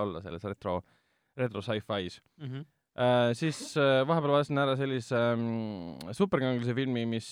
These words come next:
Speaker 1: äh, mis usas, äh, kinodes läbi kukkus, aga mitte sellepärast, et ta halb oli, vaid sellepärast, et ta ei liivitatud üldse. Ja eesti keelde ka ei jõudnud Fast Color.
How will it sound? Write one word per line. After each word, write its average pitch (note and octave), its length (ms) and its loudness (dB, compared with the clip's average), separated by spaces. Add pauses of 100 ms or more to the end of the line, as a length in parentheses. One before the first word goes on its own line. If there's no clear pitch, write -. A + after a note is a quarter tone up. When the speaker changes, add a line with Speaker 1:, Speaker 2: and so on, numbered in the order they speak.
(140)
Speaker 1:
äh, A2 320 2
mis G#2 420 -6
usas, B2+ 560 -2
äh, G#2+ 200 0
kinodes A2+ 440 -2
läbi B2+ 320 0 (600)
kukkus, C#3 320 -4
aga A#2+ 120 2
mitte C3+ 240 0
sellepärast, C3+ 240 2
et B2 80 -14
ta A#2+ 60 -8
halb D#3+ 380 2
oli, A2 240 2
vaid G#2 240 -6
sellepärast, A2 520 -2
et G#2+ 120 -10
ta A#2 120 -6
ei A#2+ 80 0
liivitatud A2 500 -2
üldse. G2+ 300 -6 (600)
Ja A#2 120 0
eesti A2+ 160 -4
keelde A2 260 -4
ka C3 80 -2
ei A#2 120 2
jõudnud G#2 340 -2
Fast D3 420 0
Color. A#2+ 380 0